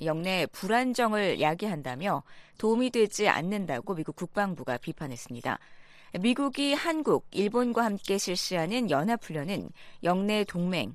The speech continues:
파트너에 대한 미국의 방위 약속을 보여주는 것이라고 강조했습니다. 조상진 기자가 보도합니다.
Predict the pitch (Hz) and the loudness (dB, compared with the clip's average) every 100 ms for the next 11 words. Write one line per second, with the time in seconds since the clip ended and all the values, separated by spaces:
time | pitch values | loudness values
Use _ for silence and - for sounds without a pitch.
0 | - 247 - 240 196 190 160 202 208 - | -2 -2 0 0 2 2 0 0 -2 -8
1 | - 170 175 180 170 - - 165 226 269 | -6 -4 -2 2 0 0 -4 0 2 2
2 | 254 - 202 190 135 82 185 185 185 160 | 2 0 0 4 4 2 2 2 2 -4
3 | 123 117 - 110 170 175 143 120 - 73 | -6 -8 -4 -4 -2 -4 -6 -8 -10 -10
4 | 95 - - - - - - 220 302 294 | -6 -6 -6 -18 -20 -10 -2 4 4 4
5 | 302 269 233 190 170 165 160 - 147 - | 0 0 2 2 4 2 2 -4 -6 -6
6 | 110 80 - | -8 -6 -8